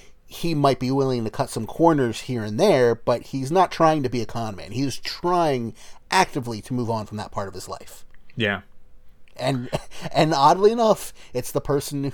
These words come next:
Speaker 1: who resents that part of his life the most who really pushes him back towards it.
Speaker 2: Yeah. And it's funny because, you know, one of the other things I thought was great about this, so at the beginning of the season,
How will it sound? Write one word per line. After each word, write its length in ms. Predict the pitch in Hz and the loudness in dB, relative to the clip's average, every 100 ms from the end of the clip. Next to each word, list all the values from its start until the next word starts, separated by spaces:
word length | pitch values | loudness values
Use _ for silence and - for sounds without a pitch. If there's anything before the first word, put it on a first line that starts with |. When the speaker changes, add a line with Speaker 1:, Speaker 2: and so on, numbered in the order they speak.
| - | -4
Speaker 1:
who 360 | 131 127 131 - | -4 -4 -6 -8
resents 480 | 123 107 143 214 | -10 -2 0 2
that 180 | - 123 | 2 2
part 160 | 143 131 | 2 0
of 40 | |
his 120 | 127 | 0
life 160 | 135 123 | 0 0
the 80 | 120 | -2
most 320 | 135 113 - | -2 -2 -6
who 160 | - 110 | -6 -4
really 240 | 120 117 | -4 -4
pushes 340 | - 120 123 | -6 -6 -6
him 140 | - 110 | -8 -4
back 240 | 104 104 | -4 -6
towards 280 | - 113 107 | -6 -6 -6
it. 220 | - - - - - - - - - _ | -10 -18 -20 -16 -16 -16 -18 -20 -20 _
Speaker 2:
Yeah. 300 | 120 117 95 - _ _ _ - | 4 6 4 -10 _ _ _ -2
And 140 | 151 | 2
it's 140 | 143 | 2
funny 280 | - 165 165 | 4 4 6
because, 520 | 117 107 131 117 110 120 | 2 4 6 6 2 -2
you 80 | |
know, 80 | 127 | 2
one 140 | 127 143 | 4 6
of 60 | |
the 80 | 143 | 8
other 160 | 127 120 | 8 6
things 260 | 147 127 | 4 2
I 60 | 113 | 2
thought 240 | 120 123 | 4 4
was 120 | 113 107 | 2 0
great 300 | 120 123 123 | 6 6 8
about 220 | 110 107 | 2 0
this, 240 | 107 - - - - _ _ _ _ - - | -4 -6 -16 -20 -20 _ _ _ _ -20 4
so 140 | 160 | 6
at 40 | |
the 60 | 147 | 8
beginning 360 | 123 180 220 175 | 8 8 8 8
of 40 | |
the 60 | 131 | 6
season, 640 | - 139 120 120 113 107 | 6 6 6 6 2 -2